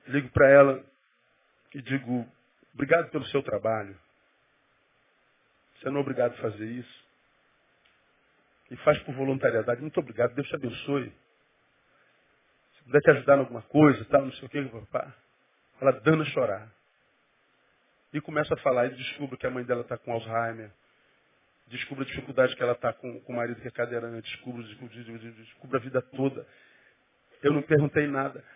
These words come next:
Mas porque se abriu espaço pra abençoar, pra facilitar, pra dar uma palavra de ânimo. A pessoa encontrou confiança pra abrir a vida inteirinha.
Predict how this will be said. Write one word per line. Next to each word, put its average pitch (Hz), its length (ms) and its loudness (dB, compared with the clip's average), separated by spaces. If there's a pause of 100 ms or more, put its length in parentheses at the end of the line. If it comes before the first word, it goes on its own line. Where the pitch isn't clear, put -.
(500)
Mas 143 180 0
porque 151 280 -4
se - 140 -4
abriu 143 240 0
espaço - 840 -6 (540)
pra 135 140 4
abençoar, 139 580 0
pra 127 120 -6
facilitar, 131 720 -4
pra 123 120 -4
dar 123 120 -2
uma 139 120 -2
palavra 139 300 0
de 123 120 -12
ânimo. 117 240 -10 (680)
A - 60 -10
pessoa 147 280 2
encontrou 151 580 2 (1300)
confiança 160 560 2
pra 151 200 4
abrir 147 440 -4
a 139 100 4
vida 143 280 -6
inteirinha. 139 720 -6